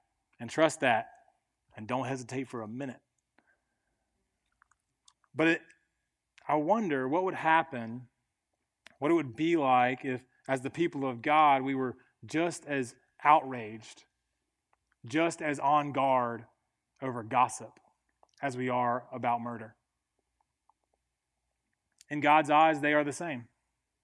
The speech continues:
You remember the passage in Romans. They're in the same sentence, same paragraph. In God's eyes, they're the same thing. So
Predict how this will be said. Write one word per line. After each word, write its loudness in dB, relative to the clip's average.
You -8
remember -6
the -8
passage 0
in -10
Romans. -4
They're -6
in -4
the -8
same -8
sentence, -10
same -8
paragraph. -4
In -8
God's 4
eyes, 2
they're -2
the -4
same -8
thing. -8
So 0